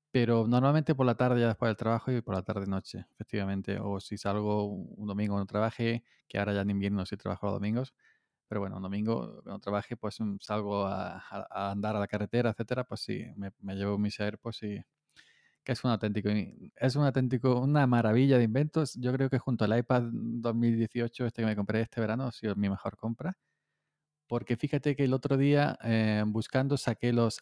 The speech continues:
los, los AirPods, los de cable, los dos que tengo, el de Lightning y uno que me compré luego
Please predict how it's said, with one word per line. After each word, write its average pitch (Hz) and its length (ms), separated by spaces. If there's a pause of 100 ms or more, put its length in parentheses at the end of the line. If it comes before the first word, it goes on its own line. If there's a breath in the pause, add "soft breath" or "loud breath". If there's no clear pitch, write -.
los, 113 380 (100)
los 107 360
AirPods, 135 600
los 110 160
de 101 100
cable, 127 300
los 107 180
dos 95 100
que - 80
tengo, 104 200
el 98 60
de 101 100
Lightning 131 360
y 127 160
uno 127 160
que 117 120
me 107 100
compré 113 260
luego 110 440